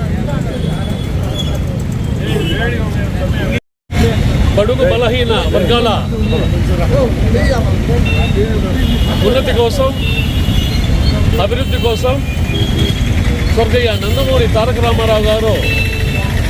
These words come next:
తెలుగుదేశం పార్టీని స్థాపించడం జరిగినది.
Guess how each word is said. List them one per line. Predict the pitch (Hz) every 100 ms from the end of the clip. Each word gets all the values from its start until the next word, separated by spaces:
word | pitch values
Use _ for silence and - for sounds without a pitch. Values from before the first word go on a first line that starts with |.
| - - - - - - - - -
తెలుగుదేశం | - 254 262 202 196 185
పార్టీని | 220 - 233 214 185 - - - - - - - - - - - - - - - -
స్థాపించడం | 220 226 254 240 233 214
జరిగినది. | 208 208 190 - - -